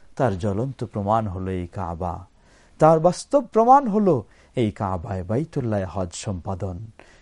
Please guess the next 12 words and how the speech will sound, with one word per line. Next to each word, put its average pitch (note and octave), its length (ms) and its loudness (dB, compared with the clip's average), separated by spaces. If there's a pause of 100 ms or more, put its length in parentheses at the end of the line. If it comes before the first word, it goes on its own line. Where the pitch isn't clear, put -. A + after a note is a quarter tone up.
(160)
পৃথিবীতে G3 460 0
আজকে C#3 420 0
এমন G#2+ 380 -4
কোনো B2+ 260 -4
কেন্দ্র, B2+ 600 -2 (360)
এমন B2+ 320 2
কোনো D3+ 240 -2
ধর্মীয় D3+ 520 0
স্থান D#3+ 360 -8
পাওয়া C#3 300 0
যাবে C3 280 -2
না, G3+ 220 -6